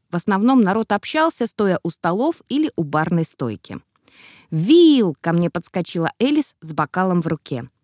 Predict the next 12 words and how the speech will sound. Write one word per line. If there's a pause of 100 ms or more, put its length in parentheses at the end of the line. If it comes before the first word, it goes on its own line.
(300)
Она
нарядилась
в
странное
розовое
платьице
с
оборочками
и
напоминала (240)
чуть-чуть (220)
поросенка.